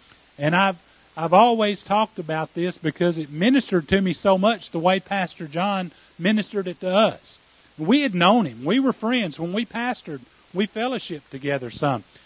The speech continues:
And we knew him. He knew our names. But when he started to give us this word, he says, uh,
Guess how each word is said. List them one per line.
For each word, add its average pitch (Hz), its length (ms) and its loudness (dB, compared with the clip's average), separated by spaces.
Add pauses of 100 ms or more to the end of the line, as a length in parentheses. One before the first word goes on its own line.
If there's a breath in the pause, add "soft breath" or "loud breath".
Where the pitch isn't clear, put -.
And 202 160 2
we 233 120 4
knew 220 220 2
him. 214 160 -2
He 170 160 0
knew 262 220 2
our 220 160 2
names. 233 520 -6 (480 soft breath)
But 220 160 2
when 247 120 4
he 240 80 4
started 254 420 2
to 214 60 -12
give 240 200 -4
us 226 140 -8
this 226 220 -8
word, 220 440 -4
he 196 140 -12
says, 185 420 -4 (400)
uh, 151 280 -6